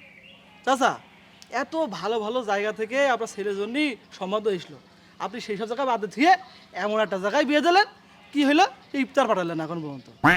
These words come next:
আমার ইফতারি সে কবে পাঠাই দিয়েছে, তারপরে আশেপাশে আরও যারা আছে সবার ইফতারি তো পাঠাই দিয়েছে, আপনার ইফ-, ইফতারি এখনো পাঠায়নি। মান সম্মান থাকে এতে? বলেন দেন আপনি।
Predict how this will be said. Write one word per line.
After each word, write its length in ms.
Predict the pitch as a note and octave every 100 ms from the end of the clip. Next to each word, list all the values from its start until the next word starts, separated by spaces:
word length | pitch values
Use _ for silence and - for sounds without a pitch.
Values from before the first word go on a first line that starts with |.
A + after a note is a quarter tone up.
| - -
আমার 280 | B3+ D#4+ D#4+
ইফতারি 260 | - D#4
সে 140 | D4+ D4
কবে 200 | D4 C#4+
পাঠাই 220 | C#4 C#4
দিয়েছে, 380 | B3+ C#4 C4+ C4+ - - -
তারপরে 260 | B3+ C#4+
আশেপাশে 440 | A#3 A3 C#4 C4+ C#4
আরও 220 | A#3 C4+
যারা 240 | C#4 C#4
আছে 240 | C4+ C#4 B3+ - -
সবার 220 | G#3 C#4
ইফতারি 220 | D4+ D#4+
তো 120 | E4+
পাঠাই 200 | D4+ A#3
দিয়েছে, 320 | F#3+ E3 C3 - - - - -
আপনার 300 | F#3+ A3+ C4+
ইফ-, 180 | C4 B3
ইফতারি 380 | C4+ - D4+ D#4
এখনো 300 | C#4 F4+ E4
পাঠায়নি। 340 | B3+ G3+ C#3+ - - -
মান 180 | G3+ A3+
সম্মান 260 | C4 D#4
থাকে 280 | - G#3+ B3+
এতে? 240 | D#4 E4+ A4 - C#4 E4+ G3 E4+ F#4
বলেন 220 | A3+ C#4 D#4
দেন 120 | D#4+
আপনি। 180 | D#4